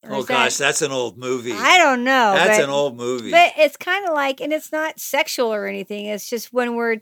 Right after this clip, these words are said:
Speaker 1: you know, s-, winding down for the evening and we're in bed, that's a time where we,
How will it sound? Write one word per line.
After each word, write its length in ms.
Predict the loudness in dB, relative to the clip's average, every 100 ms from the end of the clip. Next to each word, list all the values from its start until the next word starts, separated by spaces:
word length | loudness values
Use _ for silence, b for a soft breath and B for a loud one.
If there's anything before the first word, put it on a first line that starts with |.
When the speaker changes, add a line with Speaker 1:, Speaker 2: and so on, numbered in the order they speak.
| _
Speaker 1:
you 140 | -8 -4
know, 280 | -4 -4 -10
s-, 140 | -18 -14
winding 520 | -6 -4 -2 -2 0
down 200 | -2 -2
for 120 | -6
the 80 | -8
evening 460 | -6 -6 -4 -4 -4
and 120 | -8
we're 140 | -8
in 100 | -8
bed, 360 | -4 -4 -2 -4
that's 240 | -6 -8
a 60 | -10
time 320 | -10 -8 -8
where 180 | -8 -6
we, 320 | -4 -4 -4